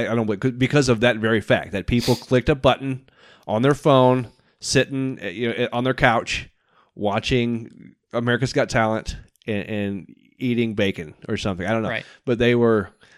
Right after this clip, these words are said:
Speaker 1: sitting there on their phone, and there's no way that they're <laughs> gonna get up. Every, a million point, uh, one point two million people are gonna go and collapse on Area fifty-one in the desert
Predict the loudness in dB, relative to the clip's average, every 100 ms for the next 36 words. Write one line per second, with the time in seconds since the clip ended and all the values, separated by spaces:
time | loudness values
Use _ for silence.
0 | _ -2 0 2 4 4 2 2 2 2
1 | 2 -2 0 0 2 4 4 4 4 0
2 | -4 -2 -2 -2 0 0 0 -2 -2 -2
3 | -2 0 2 2 2 0 -4 -4 -6 -6
4 | -2 -2 0 -2 -2 0 0 -2 -2 0
5 | 0 -2 2 6 6 4 0 -10 -20 _
6 | -8 -6 -2 0 2 0 -2 -2 0 0
7 | 0 -2 -2 -2 -2 -2 -2 -2 0 0
8 | 0 -4 -6